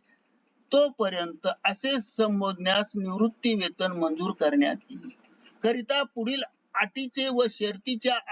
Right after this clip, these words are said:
अधीन राहणे आवश्यक आहे. यामध्ये शेवटचे अपत्य हे विहित वयाचे होईपर्यंत अपत्यांना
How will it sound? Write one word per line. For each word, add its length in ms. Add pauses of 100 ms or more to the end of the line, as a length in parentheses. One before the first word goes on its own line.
अधीन 300
राहणे 420
आवश्यक 560
आहे. 240 (400)
यामध्ये 560
शेवटचे 560
अपत्य 800
हे 280
विहित 480
वयाचे 540
होईपर्यंत 840 (220)
अपत्यांना 720